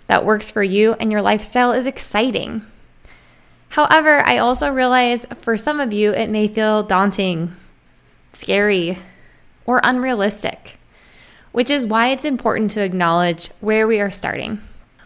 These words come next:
We're all here with different beautiful stories and experiences. We all choose to do this program for a variety of reasons, and we can all learn from each other.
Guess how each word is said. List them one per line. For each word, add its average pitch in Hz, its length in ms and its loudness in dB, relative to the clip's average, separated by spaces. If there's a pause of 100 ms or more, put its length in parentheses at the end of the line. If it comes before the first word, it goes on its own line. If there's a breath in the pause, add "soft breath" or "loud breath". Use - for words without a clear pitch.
(120)
We're 220 220 2
all 240 320 6
here 233 640 2
with 190 240 -2
different 208 640 -4 (100)
beautiful 208 460 -2
stories 190 520 -4
and 185 120 -4
experiences. 180 1040 -6 (640 soft breath)
We 226 140 0
all 214 260 2
choose 226 300 -2
to 226 100 -2
do 214 120 0
this 202 220 -2
program 196 460 -2
for 196 160 -2
a 185 40 -2
variety 196 580 0
of 208 120 -4
reasons, 240 720 -4 (420 loud breath)
and 226 100 0
we 254 100 2
can 320 260 -2
all 240 260 0
learn 220 260 0
from 196 180 -2
each 170 180 -4
other. 160 360 -4